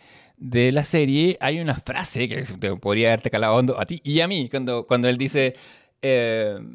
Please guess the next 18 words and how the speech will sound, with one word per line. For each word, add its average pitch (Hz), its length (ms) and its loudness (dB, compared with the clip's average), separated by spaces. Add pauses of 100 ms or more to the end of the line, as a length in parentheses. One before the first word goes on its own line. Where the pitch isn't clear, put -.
(600)
"Un 131 60 -8
cura 170 200 0
nunca 170 400 -4
crece, 185 320 -2
nunca 160 160 0
se 175 80 -4
vuelve 175 180 4
un 156 60 -2
hombre, 160 180 0
nunca, 139 260 -2
nunca 156 280 0
crece 175 500 0
porque - 380 -2
nunca 135 300 0
se 113 100 -4
vuelve 127 240 0
un 120 140 -6 (160)
padre", - 520 -16